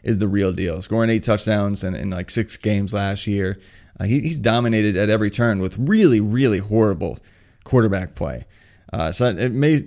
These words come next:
seem like a reach to go with David Bell at the wide receiver one, but I think given, uh, a recent injury to one guy that we might get to here shortly, uh, he's moved into the wide receiver one slot for me. What do you think about that pick?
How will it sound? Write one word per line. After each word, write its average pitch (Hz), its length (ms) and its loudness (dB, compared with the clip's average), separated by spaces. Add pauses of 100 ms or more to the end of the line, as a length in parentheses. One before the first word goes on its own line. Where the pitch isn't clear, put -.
seem 139 200 -2
like 127 140 2
a 123 40 2
reach 127 280 0
to - 80 -4
go 120 240 4
with 104 240 0
David 107 260 2
Bell 110 220 4
at 107 200 -2
the 101 60 -2
wide 101 200 0
receiver 98 280 -2
one, 107 460 2 (160)
but 101 240 -2
I 131 240 0
think 120 480 -2
given, 117 380 2
uh, 104 220 2
a 104 40 0
recent 113 300 0
injury 110 260 2
to 104 120 -2
one 147 300 2
guy 107 260 2
that 90 120 -2
we 95 120 -2
might 98 180 -2
get 98 160 -6
to 98 100 -4
here 104 160 0
shortly, 90 500 -2 (400)
uh, 90 80 -4
he's 110 240 2
moved 117 260 2
into 101 560 0 (160)
the 98 100 -2
wide 101 160 2
receiver 92 280 -2
one 92 200 0
slot 92 240 -4
for 95 80 -2
me. 110 240 4 (180)
What 147 120 2
do 156 40 4
you 143 40 -2
think 147 100 2
about 123 160 4
that 101 180 0
pick? - 300 -6